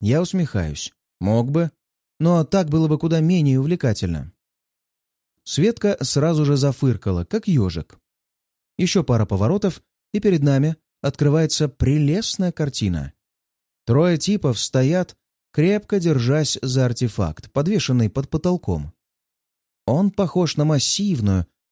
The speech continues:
кованую конструкцию — в виде металлической змеи, обвивающий кристалл, из которого струится энергия. Очень хитро.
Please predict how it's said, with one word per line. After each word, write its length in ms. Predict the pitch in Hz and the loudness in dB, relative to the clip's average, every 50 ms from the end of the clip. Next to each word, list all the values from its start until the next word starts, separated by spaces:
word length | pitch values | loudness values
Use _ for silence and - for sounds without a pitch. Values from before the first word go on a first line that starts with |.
| _ | _
кованую 540 | - - 165 185 208 214 214 208 202 196 180 | -2 2 2 4 4 4 4 4 2 2 2
конструкцию — 840 | - 151 131 120 - - 135 147 165 165 - - - 190 190 185 165 - _ _ _ _ _ _ _ - | 0 0 0 -2 -2 -2 0 0 0 -2 -4 -4 -2 0 0 0 -2 -4 _ _ _ _ _ _ _ -10
в 60 | - | -6
виде 280 | 92 113 180 175 175 190 | -4 -2 -2 0 0 0
металлической 680 | 180 160 - 151 147 160 156 - 147 - - - 139 | 0 0 0 0 0 0 -2 -2 -4 -4 -2 -2 0
змеи, 420 | 127 117 120 123 110 92 80 73 - - _ _ _ _ _ _ _ _ _ - | 0 2 2 2 2 2 0 -4 -8 -14 _ _ _ _ _ _ _ _ _ 0
обвивающий 680 | 131 143 139 139 139 139 190 220 190 135 - - 110 | 0 2 2 2 2 2 2 2 0 0 -2 -2 -4
кристалл, 640 | - - - - - - - - 110 92 90 85 - _ _ _ _ _ | -4 -2 -2 0 0 -2 -2 -2 0 0 -2 -4 -6 _ _ _ _ _
из 160 | - 151 - | -4 -4 -2
которого 420 | - 151 147 147 190 180 156 120 117 | 0 0 0 0 0 0 2 0 0
струится 560 | - - - 127 147 156 147 - - 139 - - | -2 -2 -2 -2 0 0 -2 -2 -4 -6 -4 -2
энергия. 680 | 139 139 135 127 113 101 87 82 78 82 71 - 101 - - _ _ _ _ _ _ _ _ _ _ _ _ _ _ _ _ _ - | 0 0 2 2 2 0 0 -4 -6 -8 -10 -10 -12 -16 -20 _ _ _ _ _ _ _ _ _ _ _ _ _ _ _ _ _ 0
Очень 680 | 143 156 175 196 - _ - - - - 226 220 220 | 2 2 2 0 -2 _ -8 -4 0 2 2 2 2
хитро. 800 | - - 247 233 - 165 143 135 120 113 113 110 110 110 110 107 | 0 -2 -4 -2 2 2 4 4 4 4 4 4 4 2 2 2